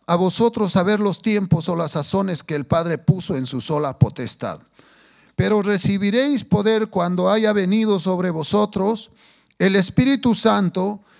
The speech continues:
y me seréis testigos en Jerusalén, en toda Judea, en Samaria y hasta lo último de la tierra". El nueve todavía. "Y habiendo dicho estas cosas, viéndolo ellos, fue alzado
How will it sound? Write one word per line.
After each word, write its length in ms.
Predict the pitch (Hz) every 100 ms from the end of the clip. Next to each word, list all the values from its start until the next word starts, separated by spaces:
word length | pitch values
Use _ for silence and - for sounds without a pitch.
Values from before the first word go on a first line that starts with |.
| _ -
y 120 | 202
me 120 | 214
seréis 440 | 185 214 269 269
testigos 600 | - 226 - 247 233 214
en 140 | 202 180
Jerusalén, 760 | 180 185 - 160 180 226 247 - _ _ _
en 180 | 170 175
toda 300 | 226 247 247
Judea, 540 | - 214 214 190 147 - _
en 200 | - 175
Samaria 720 | 156 160 180 240 240 220 226 - _
y 140 | - 160
hasta 260 | 160 -
lo 140 | 147 175
último 480 | 180 185 165 165 147
de 120 | 127
la 140 | 127
tierra". 480 | - 143 117 90 92 _ _
El 140 | - 170
nueve 260 | 294 269
todavía. 600 | 208 196 185 185 165 110 - _ _ _ _
"Y 120 | 175
habiendo 440 | 180 240 294 285
dicho 260 | 240 240 226
estas 320 | 190 196 175
cosas, 400 | - 226 202 165
viéndolo 480 | 180 196 196 170 170
ellos, 300 | 202 233 233
fue 240 | 165 175
alzado 680 | 156 135 - 170 190 233 302